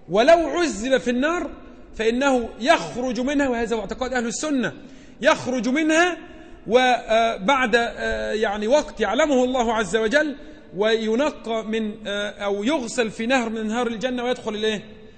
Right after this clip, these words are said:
الجنة. يبقى يكون هناك سابقة لهذا العذاب. يبقى هذا الرجل له من الخوف بقدر ما كان معه من الإيه؟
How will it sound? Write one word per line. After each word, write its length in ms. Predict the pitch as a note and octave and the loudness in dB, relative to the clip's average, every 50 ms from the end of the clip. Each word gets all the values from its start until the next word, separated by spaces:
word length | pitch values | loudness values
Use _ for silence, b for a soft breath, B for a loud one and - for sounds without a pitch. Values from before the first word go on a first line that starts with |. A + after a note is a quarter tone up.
| B B B B - | B B B B -2
الجنة. 500 | G3+ G#3+ G#3+ F3+ A3+ G#3 G3 F3+ D#3 C3 - - - - B B B B B B | -2 0 4 4 4 4 2 0 -4 -6 -8 -12 -20 -20 B B B B B B
يبقى 220 | F3+ F#3+ F3+ G#3 | -2 0 2 2
يكون 200 | G#3 G#3 B3 C4+ B3+ | 2 2 2 2 4
هناك 240 | B3+ C4 C#4 C4+ | 4 4 4 2
سابقة 460 | - - B3+ B3 A3 D#4 D#4 D#4 C4 B3 | 2 2 2 2 4 2 0 2 2 2
لهذا 260 | A#3+ A#3 A#3+ G3+ A3 | 2 2 2 0 0
العذاب. 380 | G#3 F#3 G3+ F#3+ G#3 F#3+ D#3 - - B B B B B B | 0 0 0 0 0 -2 -2 -4 -8 B B B B B B
يبقى 200 | E3 F#3 G3+ A#3+ | -4 0 2 4
هذا 160 | D#4+ C#4 C4+ C#4 | 4 4 4 2
الرجل 400 | - D4+ D#4 B3+ E4 D#4+ C#4+ - - - - - | 2 2 2 2 0 -2 -2 -4 -6 -14 -12 -6
له 320 | G#3+ C4 D4+ C#4+ C#4 C#4 | 0 4 4 6 6 4
من 140 | C4 B3+ C4 | 4 2 2
الخوف 520 | B3+ B3 A3 D#3+ B3 D4+ D#4 D#4 C4 - - - - - | 2 2 0 0 0 0 0 0 -2 -6 -8 -16 -10 -4
بقدر 520 | E3 G#3+ A3 - D#4+ D#4+ C4 A3+ C#4 C4+ | -2 0 0 2 2 0 0 0 -2 -2
ما 140 | B3+ C4 C4 | -2 -2 -2
كان 400 | B3+ B3+ D4 D4 D4+ C#4+ C#4+ C4+ | -2 0 0 0 0 0 0 0
معه 280 | D4 C#4+ C4+ B3+ B3 B3+ | 2 4 4 4 4 2
من 140 | B3+ B3+ | 0 0
الإيه؟ 420 | B3 B3 B3+ B3+ B3+ B3+ B3+ - | 2 4 4 4 2 2 -6 -12